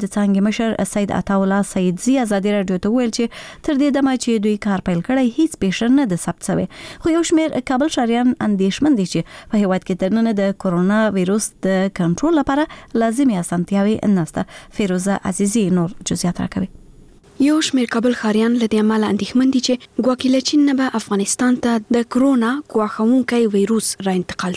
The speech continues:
Speaker 2: سي. عرفان الله او جمشید آزادي راډیو ته وویل، د دې لپاره چې په افغانستان کې د کرونا ویروس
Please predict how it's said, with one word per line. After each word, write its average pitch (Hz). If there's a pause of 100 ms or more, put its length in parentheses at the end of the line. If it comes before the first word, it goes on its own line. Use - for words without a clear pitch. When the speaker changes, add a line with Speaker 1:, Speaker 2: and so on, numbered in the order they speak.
(100)
Speaker 2:
سي. 196 (240)
عرفان 226
الله 226
او 214
جمشید 208 (100)
آزادي 214
راډیو 196
ته 202
وویل، 233
د -
دې 247
لپاره 233
چې -
په 202
افغانستان 226
کې 233
د 190
کرونا 269
ویروس 240